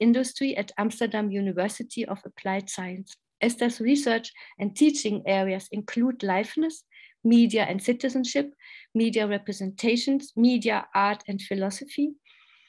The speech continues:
media literacy, and visual culture. <clears throat> David Kasprowicz, Kasprowicz could help us to understand the reality of virtual reality based on his research on the techno-epistemological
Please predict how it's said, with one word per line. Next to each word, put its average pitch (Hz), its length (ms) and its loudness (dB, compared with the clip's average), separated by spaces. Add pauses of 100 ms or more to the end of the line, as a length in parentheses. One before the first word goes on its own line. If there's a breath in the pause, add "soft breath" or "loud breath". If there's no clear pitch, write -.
(560 loud breath)
media 233 300 6
literacy, 269 640 2
and 240 180 0
visual 202 480 2
culture. 175 440 -12 (840)
<clears throat> - 0 -
David - 1400 0
Kasprowicz, 277 640 0
Kasprowicz 262 600 0 (320)
could 294 340 -2 (580 loud breath)
help 285 360 4
us 202 200 -4
to - 120 -6
understand 202 720 0
the 226 100 0 (120)
reality 214 600 -2
of 196 120 -6
virtual 196 420 -6
reality 170 600 -10 (100)
based 240 380 0
on 214 120 0
his 208 220 -2
research 214 540 0
on 208 100 0
the 190 100 -6
techno-epistemological 208 1400 -4